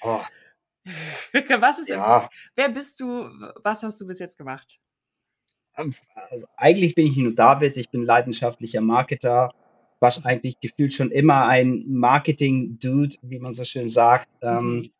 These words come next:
Speaker 1: beheimatet oder aufgewachsen im digitalen Marketing, also sehr wenig Offline-Marketing bisher gemacht oder beziehungsweise in meiner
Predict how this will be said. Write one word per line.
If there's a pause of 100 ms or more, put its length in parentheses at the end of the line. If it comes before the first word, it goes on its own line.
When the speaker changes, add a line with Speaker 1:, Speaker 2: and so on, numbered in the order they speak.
(140)
Speaker 1:
beheimatet
oder
aufgewachsen
im
digitalen
Marketing,
also
sehr
wenig (260)
Offline-Marketing
bisher
gemacht (800)
oder
beziehungsweise
in
meiner